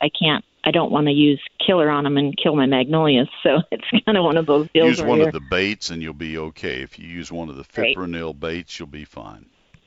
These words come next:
Speaker 1: Thanks, Neil. Have a great day. Sure,
Speaker 2: I
Speaker 1: enjoy your
Speaker 2: will. Thanks for calling. Thanks for waiting on me. I appreciate
Speaker 1: You bet. Bye-bye.
Speaker 2: that. All right. Let me go to Mary in Arlington. Mary, this is Neil. Thank you for waiting also. How can I help you?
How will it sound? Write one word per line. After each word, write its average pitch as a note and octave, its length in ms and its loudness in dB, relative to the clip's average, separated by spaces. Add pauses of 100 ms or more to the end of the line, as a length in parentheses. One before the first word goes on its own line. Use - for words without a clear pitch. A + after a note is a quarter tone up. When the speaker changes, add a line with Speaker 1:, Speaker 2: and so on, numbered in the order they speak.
(240)
Speaker 1:
Thanks, F#3+ 300 4
Neil. E3 160 4
Have E3 180 0
a F3 40 4
great D#3+ 280 0
day. D3+ 200 2
Sure, C3 200 4
Speaker 2:
I B2 180 8
Speaker 1:
enjoy A2 120 4
your G#2 120 -4
Speaker 2:
will. G2+ 280 0 (160)
Thanks C3 300 2
for F2+ 100 -10
calling. G2 420 0
Thanks F#2 260 -6
for F2+ 100 -10
waiting C2 280 -10
on C2 140 -14
me. B1+ 80 -16
I B1+ 40 -14
appreciate E2 420 -8
Speaker 1:
You - 60 0
bet. - 100 -6
Bye-bye. E2+ 140 -8
Speaker 2:
that. A1+ 240 -12 (120)
All D2+ 220 -4
right. D#2 260 -6 (380)
Let F2 120 -8
me D#2 100 -14
go D#2+ 140 -10
to E2 100 -10
Mary F2 520 -4
in F2+ 140 -8
Arlington. F2+ 580 -4
Mary, F#2 240 -6
this G2 260 -10
is E2+ 160 -10
Neil. G2+ 240 -6
Thank C#3 320 -4
you D3+ 140 -10
for G#2 140 -8
waiting E2 340 -6
also. F#2 380 -6
How G2+ 160 0
can F#2+ 160 -8
I D2+ 140 -6
help C2+ 300 -12
you? - 160 -20